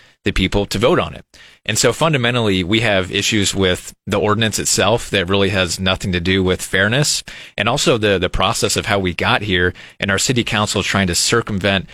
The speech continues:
the will of the people and allowing citizens to decide this issue at the ballot box. And that's why I think we've seen such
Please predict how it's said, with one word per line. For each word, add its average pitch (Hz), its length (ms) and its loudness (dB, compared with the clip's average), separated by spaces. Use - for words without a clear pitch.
the 104 80 4
will 110 160 4
of 95 100 -2
the 92 80 -4
people 92 500 0
and 101 100 0
allowing 110 320 2
citizens 104 540 -2
to - 100 -4
decide 95 460 0
this 95 160 -2
issue 90 400 0
at 113 200 -2
the 101 80 0
ballot 95 320 0
box. 80 360 -4
And 90 140 -2
that's 127 260 0
why 113 200 2
I 101 40 0
think 101 220 -6
we've 95 180 -2
seen 90 280 -2
such - 580 0